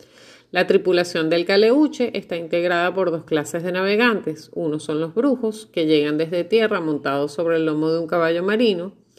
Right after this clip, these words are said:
Los otros son los náufragos, cuyos cadáveres trajo a bordo la pincoya. La pincoya equivale a la nereida o ninfa de los mares europeos,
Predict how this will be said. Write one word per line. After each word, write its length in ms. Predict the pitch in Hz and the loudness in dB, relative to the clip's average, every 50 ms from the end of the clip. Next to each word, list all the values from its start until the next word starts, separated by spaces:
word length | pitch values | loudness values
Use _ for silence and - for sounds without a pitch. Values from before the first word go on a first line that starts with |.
| - _ _ - - _ _ - | -20 _ _ -20 -20 _ _ -4
Los 180 | 202 208 214 247 | -2 0 2 4
otros 380 | 262 226 214 226 226 247 247 | 4 4 4 2 2 0 0
son 180 | - 220 196 190 | 0 -2 -2 0
los 160 | 208 220 226 | -2 -2 0
náufragos, 640 | 247 254 233 196 185 185 - 196 190 185 190 202 208 | 2 2 2 2 0 -2 -4 -6 -4 -2 -2 -4 -2
cuyos 320 | - - 233 220 240 247 254 | -2 0 2 2 2 0 2
cadáveres 680 | 254 254 247 233 208 185 180 175 175 190 196 - - - | 2 2 4 4 4 2 2 0 -2 -2 -4 -8 -12 -14
trajo 400 | - 190 175 180 180 180 214 214 | -6 -2 -2 -2 0 2 2 4
a 60 | 226 | 4
bordo 500 | 240 233 214 196 185 185 185 196 202 - - _ _ _ _ _ _ _ _ | 6 4 4 4 2 0 -2 -4 -6 -8 -14 _ _ _ _ _ _ _ _
la 240 | 196 208 208 214 214 | -4 -2 -2 0 0
pincoya. 760 | 240 220 226 220 220 220 202 196 180 156 131 120 - - - _ _ _ _ _ _ _ _ _ _ _ _ _ _ _ _ _ _ _ _ _ _ _ _ _ _ _ _ _ _ _ _ _ _ _ _ | 0 0 0 -2 -2 0 2 2 2 2 0 -4 -8 -12 -18 _ _ _ _ _ _ _ _ _ _ _ _ _ _ _ _ _ _ _ _ _ _ _ _ _ _ _ _ _ _ _ _ _ _ _ _
La 160 | - 202 208 - | -2 -2 0 2
pincoya 580 | 240 220 220 226 240 247 269 277 302 320 311 - | 2 2 2 4 4 4 4 4 4 2 2 0
equivale 480 | 247 247 247 233 220 208 202 202 208 226 | -2 0 0 0 2 2 2 4 2 2
a 40 | |
la 140 | 247 262 247 | 2 2 2
nereida 680 | 233 214 202 196 196 202 196 190 190 190 190 202 - - | 2 2 2 2 2 2 4 2 2 0 -2 -4 -4 -4
o 140 | - 214 220 | -2 0 2
ninfa 540 | 220 226 226 220 208 214 214 220 220 220 220 - | 2 2 2 0 0 -2 -2 -4 -6 -6 -6 -4
de 180 | 196 196 196 | -2 0 2
los 180 | 196 190 190 185 | 2 2 0 0
mares 440 | 190 180 170 170 160 175 196 214 - | 0 2 2 2 2 0 -2 -4 -4
europeos, 920 | - 185 175 170 170 151 147 131 - - 123 - - - - - - _ | -2 -2 0 0 0 0 -2 -2 -2 -4 -4 -4 -6 -10 -14 -18 -20 _